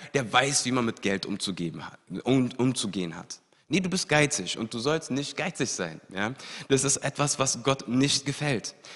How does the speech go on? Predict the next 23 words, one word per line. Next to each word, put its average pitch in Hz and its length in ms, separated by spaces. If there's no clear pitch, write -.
Deswegen 127 540
müssen 170 340
wir 165 120
aufpassen, 127 560
Dinge 175 220
nicht 170 280
wegzurationalisieren, 95 1160
sondern 98 360
ehrlich 113 340
mit 117 140
uns 107 160
umzugehen 98 560
und - 140
zu - 140
gucken, 175 420
flüstert 175 560
mir 147 140
da 127 120
der 113 140
Teufel 123 360
gerade 104 320
etwas - 340
ein, 143 480